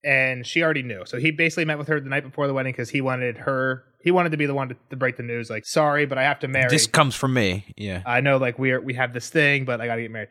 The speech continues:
Speaker 1: She just doesn't give a fuck. Uh, and Tyrion, it
Speaker 2: Yes.
Speaker 1: kinda, like, hurts him a little bit that she, she do-, he, like, wanted her to be like, "No, you're mine," or, or something, like, put up a little bit of a fight like that, I guess. But she's just like, "It's okay, whatever. You'll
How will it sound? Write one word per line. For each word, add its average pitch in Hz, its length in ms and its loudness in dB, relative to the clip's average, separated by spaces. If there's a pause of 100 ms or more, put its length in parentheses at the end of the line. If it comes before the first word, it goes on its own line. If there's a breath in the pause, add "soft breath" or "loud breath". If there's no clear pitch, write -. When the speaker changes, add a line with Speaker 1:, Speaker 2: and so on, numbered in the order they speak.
(100)
Speaker 1:
She - 160 0
just 208 140 0
doesn't 190 240 0
give 170 100 2
a 147 60 -2
fuck. - 340 -6 (160)
Uh, 135 400 0 (100)
and 143 200 -4
Tyrion, 190 360 2
it 170 120 -6
Speaker 2:
Yes. 160 100 0
Speaker 1:
kinda, 202 140 2
like, 185 160 2
hurts 160 280 -4
him 127 100 -12
a 120 40 -12
little 117 160 -8
bit 101 260 -12 (120)
that 123 160 -8
she, - 240 -18
she 135 180 -8
do-, 127 180 0
he, 151 140 0
like, 147 180 2
wanted 139 280 -2
her 127 100 0
to 120 60 -6
be 120 140 -6
like, 110 260 -6 (340 soft breath)
"No, 277 320 8
you're 233 160 4
mine," 247 420 2
or, 156 140 2
or 135 80 -2
something, 151 300 0
like, 135 320 -4
put 170 120 2
up 156 120 2
a - 20 -6
little 143 180 -2
bit 139 100 -2
of 127 60 -4
a 123 60 -4
fight 131 240 0
like 123 120 -2
that, 117 140 -2
I 107 80 -4
guess. 104 220 -6
But 113 220 -10 (240 loud breath)
she's 170 200 -4
just 151 140 -2
like, 165 160 2
"It's 233 140 0
okay, 151 240 0
whatever. 131 340 0
You'll 127 340 -2